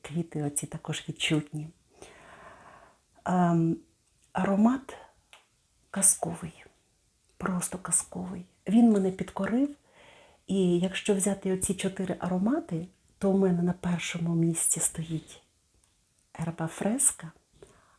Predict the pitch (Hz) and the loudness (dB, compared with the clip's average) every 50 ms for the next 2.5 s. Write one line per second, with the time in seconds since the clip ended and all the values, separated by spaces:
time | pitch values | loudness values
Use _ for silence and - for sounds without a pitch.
0 | _ - - 170 165 160 151 151 139 - 151 160 196 208 190 208 214 208 185 185 | _ -4 -2 0 2 2 0 0 0 -2 -4 -4 -4 -4 -2 -2 -2 -2 -4 -4
1 | 185 - - - - - _ - - - - - - 190 202 240 _ _ _ _ | -8 -18 -20 -20 -20 -20 _ 0 4 6 8 8 6 4 -2 -8 _ _ _ _
2 | _ _ - - 160 - 156 151 156 | _ _ -10 -8 -8 -6 -6 -8 -8